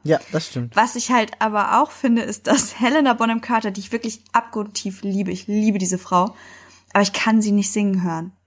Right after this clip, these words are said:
Speaker 2: Es ist so
Speaker 1: Ja.
Speaker 2: anstrengend.
Speaker 1: Ja, ja, ja, ja, ja.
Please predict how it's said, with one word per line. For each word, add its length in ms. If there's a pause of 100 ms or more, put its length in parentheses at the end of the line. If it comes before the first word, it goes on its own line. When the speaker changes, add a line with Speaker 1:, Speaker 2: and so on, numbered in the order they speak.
Speaker 2:
Es 140
ist 120
so 100
Speaker 1:
Ja. 80
Speaker 2:
anstrengend. 680 (180)
Speaker 1:
Ja, 140 (160)
ja, 100 (100)
ja, 180
ja, 220
ja. 160